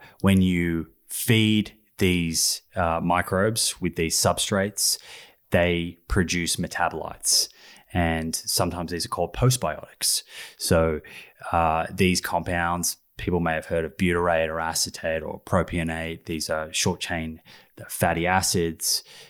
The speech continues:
that help suppress inflammation in the gut. They help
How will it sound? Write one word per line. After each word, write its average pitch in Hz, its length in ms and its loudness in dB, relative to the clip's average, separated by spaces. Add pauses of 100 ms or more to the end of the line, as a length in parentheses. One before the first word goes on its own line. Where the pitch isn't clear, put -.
(200)
that 85 480 0 (200)
help - 260 -2
suppress - 640 0 (120)
inflammation 90 960 0
in 90 140 -6
the 80 80 -10
gut. 92 400 2 (240)
They 82 140 2
help 82 520 -2